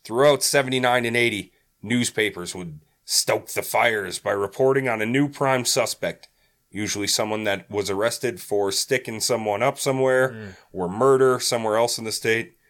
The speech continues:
Speaker 1: but each and every one was eventually eliminated.
Speaker 2: Mm.
Speaker 1: In June nineteen eighty, the Indiana State Police Task Force that had been assigned to the case was disbanded, without ever having made a single arrest.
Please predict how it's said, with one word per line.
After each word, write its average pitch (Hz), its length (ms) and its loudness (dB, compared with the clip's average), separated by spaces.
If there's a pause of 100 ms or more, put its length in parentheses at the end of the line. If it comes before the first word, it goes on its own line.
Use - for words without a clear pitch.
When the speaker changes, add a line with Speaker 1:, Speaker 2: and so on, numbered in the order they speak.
(380)
Speaker 1:
but 73 100 -12
each 87 220 -6
and 98 80 -4
every 101 180 -2
one 95 320 -2
was 87 140 -4
eventually 95 540 -2
eliminated. 95 640 -4 (400)
Speaker 2:
Mm. 101 240 -12 (340)
Speaker 1:
In 110 160 -2
June 110 480 0 (400)
nineteen 120 520 -2
eighty, 107 380 -2 (380)
the 113 200 0
Indiana 165 380 2
State 151 340 0
Police 143 300 2
Task 127 400 -2
Force 92 320 -6
that 104 120 0
had 95 120 -6
been 104 100 -4
assigned 127 520 0
to 131 100 -4
the 117 100 -6
case 110 360 -2
was 104 200 -8
disbanded, 113 720 -2 (380)
without 107 400 0
ever 147 320 2
having 127 380 2
made 110 220 0
a 101 40 -4
single 110 420 -2
arrest. 82 500 -6